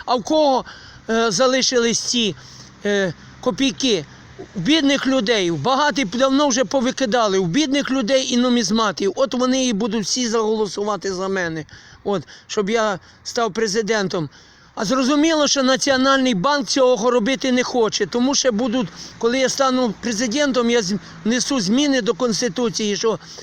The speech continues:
президент одночасно може бути головою Національного банку.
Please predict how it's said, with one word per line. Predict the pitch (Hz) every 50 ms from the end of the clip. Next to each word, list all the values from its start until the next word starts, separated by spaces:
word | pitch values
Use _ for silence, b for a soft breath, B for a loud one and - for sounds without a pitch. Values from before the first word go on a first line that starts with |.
| B B -
президент | 208 247 214 214 262 208 233 285 285 247 254
одночасно | 254 240 233 240 214 - - - - - - 254 233
може | 226 254 262 226 226 233
бути | 196 208 247 - 247 226
головою | 202 208 233 240 247 247 254 247 240 233
Національного | 233 240 220 - - 240 233 233 233 226 226 226 226 226 190
банку. | 160 208 196 175 160 147 - 170 151